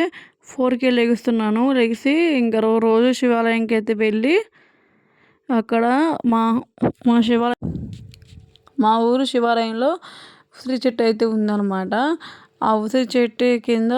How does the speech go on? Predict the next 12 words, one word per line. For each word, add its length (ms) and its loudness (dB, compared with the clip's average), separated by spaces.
రోజు 420 2
దీపం 320 -2
వెలిగిస్తున్నాను 840 -2
ఆవు 220 2
నెయ్యితో. 440 -2
ఈ 100 -4
కార్తీక 500 -4
మాసం 480 -2
మొత్తం 400 -2
కూడా 280 0
ఆవు 280 -2
నెయ్యితో 400 -4